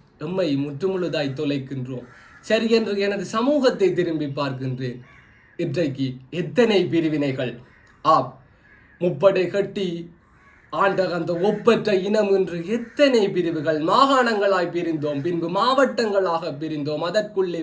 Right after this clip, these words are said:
பிரதேசங்களாக பிரிந்தோம், பிரதேசங்களுக்குள்ளே சாதிகளாய் பிரிந்தோம், கட்சிகளாய் பிரிந்தோம், கட்சிகளுக்குள்ளே அணிகளாக பிரிந்தோம், பிரிந்தோம், பிரிந்தோம், பிரிந்து கொண்டே இருந்தோம். ஒன்றாய் நிற்பதில்லை என்ற ஒரே விடயத்தில் மாத்திரம் ஒன்றாய் நின்று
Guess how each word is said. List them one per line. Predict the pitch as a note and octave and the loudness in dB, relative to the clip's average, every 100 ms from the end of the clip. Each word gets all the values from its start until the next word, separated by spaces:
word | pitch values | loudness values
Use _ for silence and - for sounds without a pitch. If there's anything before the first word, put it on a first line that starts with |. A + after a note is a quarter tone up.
| C3+ | -8
பிரதேசங்களாக | F3 F#3 A3 C#4+ C4 A#3 G#3+ G3 F3 F3 | -8 -4 6 6 6 0 0 -2 -2 -6
பிரிந்தோம், | - E3 D#3 D3 C3+ - - - | -6 -4 -4 -2 -4 -6 -16 -18
பிரதேசங்களுக்குள்ளே | - F#3+ A3 G#3 G#3+ F#3 F3 E3 F3 D#3+ D3+ D3 | -4 0 2 2 0 0 0 -2 -4 -4 -4 -6
சாதிகளாய் | D3 G3+ C4+ A#3+ F#3+ E3 D#3 C#3 | -10 -4 -2 0 -2 -2 -2 -4
பிரிந்தோம், | D3+ C#3+ D3 D3+ | -4 -4 -4 -6
கட்சிகளாய் | D3+ A3 G#3 B3+ G3+ E3 C#3 | -4 -6 -2 -2 0 -2 -2
பிரிந்தோம், | D3+ D3 D3 D3 | -6 -4 -4 -6
கட்சிகளுக்குள்ளே | E3 G3+ A3+ G#3+ G3 - E3 D3+ D3+ | -6 -6 -4 -2 -2 -2 -2 -2 -2
அணிகளாக | D#3 F#3+ G3+ E3+ D3+ C3+ | -2 -2 0 2 0 -2
பிரிந்தோம், | C#3+ C#3 C3 C3+ - - - | -4 -6 -2 -4 -4 -14 -14
பிரிந்தோம், | - F3 E3+ F#3 G3 | -2 0 2 0 0
பிரிந்தோம், | F#3+ F#3+ G3 G3+ - | 0 0 0 -2 -2
பிரிந்து | B3+ C#4+ C#4 B3 | 0 4 6 6
கொண்டே | A3+ G3+ G3 | 2 0 0
இருந்தோம். | F#3 F#3 E3+ F3 E3 | 2 0 0 -2 -2
ஒன்றாய் | F3+ G3 G3+ F#3+ | 0 0 0 2
நிற்பதில்லை | G3 G3 A3 G3 G3 F#3+ F3 | 0 -2 -6 -4 -2 -2 0
என்ற | F3+ F3 | -4 -4
ஒரே | E3+ A3+ C4+ | -4 0 0
விடயத்தில் | G#3 G3 F#3+ - F3+ E3 | 0 2 2 0 -4 -4
மாத்திரம் | F3 A3+ C4 - A3+ G3+ F#3+ | -4 -2 -2 -2 -4 -4 -2
ஒன்றாய் | F#3 F#3 F3+ E3+ | -2 -2 -2 -2
நின்று | E3+ D3+ D3+ | -4 -4 -2